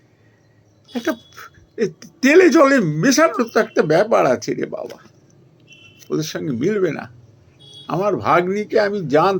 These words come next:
থাকতে এখানে আমি বিয়ে দিতে দেব নে, দেব নে, দেব নে। আমি চললুম। জামাইবাবুকে বলিস, জামাইবাবুকে বলে দিস,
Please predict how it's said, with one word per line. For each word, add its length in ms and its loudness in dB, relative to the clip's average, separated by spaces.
থাকতে 300 -8
এখানে 280 -10
আমি 120 -12
বিয়ে 220 -4
দিতে 220 -10
দেব 140 -10
নে, 100 -18
দেব 200 0
নে, 140 6
দেব 200 -4
নে। 80 -20
আমি 180 -8
চললুম। 380 6
জামাইবাবুকে 440 -2
বলিস, 400 4
জামাইবাবুকে 380 -4
বলে 180 4
দিস, 300 4